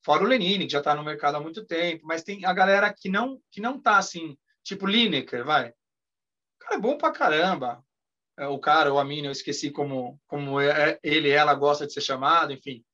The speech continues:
É, mas são artistas assim, que dificilmente vão aparecer na, na T V aberta, num programa onde tem grande massa mesmo.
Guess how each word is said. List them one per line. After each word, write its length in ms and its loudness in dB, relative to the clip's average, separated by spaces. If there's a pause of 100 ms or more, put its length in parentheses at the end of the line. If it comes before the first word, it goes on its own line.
(680)
É, 640 2
mas 300 0
são 180 2
artistas 360 -2
assim, 120 -8
que 160 -14
dificilmente 720 -4
vão 160 4
aparecer 460 2
na, 180 2
na 160 0
T 120 -2
V 140 0
aberta, 640 0
num 160 -10
programa 760 -2
onde 280 -2
tem 180 -10
grande 320 -4
massa 560 2
mesmo. 480 -4